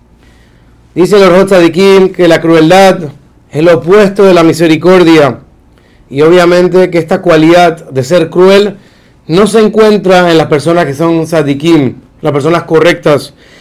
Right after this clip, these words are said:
sino al contrario, se encuentra en las personas que tienen un alma de gente malvada. E incluso las personas que son descaradas, normalmente son personas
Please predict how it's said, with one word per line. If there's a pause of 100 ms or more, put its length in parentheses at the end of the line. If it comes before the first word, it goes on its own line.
(120)
sino
al
contrario,
se
encuentra
en
las
personas
que
tienen
un
alma
de
gente
malvada. (1000)
E
incluso
las
personas
que
son
descaradas,
normalmente
son
personas